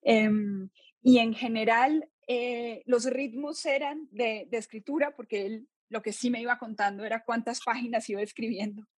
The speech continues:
Eh, él hacía unas listas, conservó algunas maravillosas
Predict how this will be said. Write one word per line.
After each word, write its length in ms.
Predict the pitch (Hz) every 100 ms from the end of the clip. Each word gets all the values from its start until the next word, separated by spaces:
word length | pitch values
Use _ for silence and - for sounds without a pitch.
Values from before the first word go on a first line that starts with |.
| - - - -
Eh, 280 | 208 208 214
él 120 | 214
hacía 220 | 226 247
unas 220 | 247 254 247
listas, 420 | 285 294 277 277
conservó 420 | 226 214 214 214
algunas 500 | 226 240 254 254 -
maravillosas 800 | 226 220 208 202 226 247 247